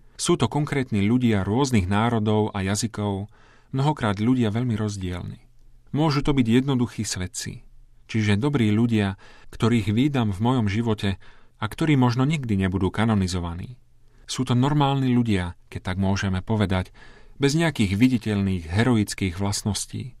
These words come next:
ale v ich každodennej dobrote vidíme pravdivosť viery. Táto dobrota, ku ktorej dozreli vo viere v cirkvi, je pre mňa tou najistejšou apológiou kresťanstva a znakom,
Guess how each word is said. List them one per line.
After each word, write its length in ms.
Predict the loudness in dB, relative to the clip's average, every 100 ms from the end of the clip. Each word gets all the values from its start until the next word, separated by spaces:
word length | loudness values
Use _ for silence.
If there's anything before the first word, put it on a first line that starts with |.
| -20 -20 -4
ale 240 | 0 2
v 160 | 2 0
ich 80 |
každodennej 720 | -2 -4 -2 0 0 2 2 2
dobrote 480 | 2 2 0 -2
vidíme 560 | 0 0 0 0 2 0
pravdivosť 640 | -2 -4 -2 -2 -2 -4 -6
viery. 400 | -6 -4 -6 -12 -16 -20 -20 -10
Táto 240 | -4 -2 0
dobrota, 640 | 0 2 0 -2 -6 -6 -12
ku 160 | -6 -6
ktorej 320 | -2 0 2
dozreli 640 | 2 2 2 2 2 0
vo 160 | 0 -2
viere 320 | 0 -2 -2
v 80 | -6
cirkvi, 440 | -2 -4 0 -2 -2 -4 -20 -20 _ _
je 80 | -4
pre 160 | -2 -2
mňa 240 | 0 0
tou 160 | 0 2
najistejšou 880 | 2 2 0 -2 -4 -2 -2 -4
apológiou 640 | -2 -2 2 4 6 4 0
kresťanstva 880 | 0 -4 -2 -2 -2 -2 -4 -4 -6 -20 -20 -20 -20
a 80 | -4
znakom, 640 | 0 2 0 2 2 2